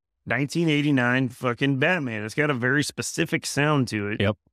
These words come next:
Speaker 1: And when they use the symphonic stuff here, it's so different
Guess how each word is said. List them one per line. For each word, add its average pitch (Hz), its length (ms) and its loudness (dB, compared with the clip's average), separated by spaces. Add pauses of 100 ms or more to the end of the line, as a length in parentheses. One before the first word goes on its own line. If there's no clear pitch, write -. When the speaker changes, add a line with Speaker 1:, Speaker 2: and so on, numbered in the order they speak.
(260)
Speaker 1:
And 123 300 -2
when 135 220 4
they 151 100 4
use 165 760 2
the 139 320 2
symphonic 175 680 0
stuff 135 380 -2
here, 165 500 0 (380)
it's 131 180 -2
so 214 380 2
different 139 600 0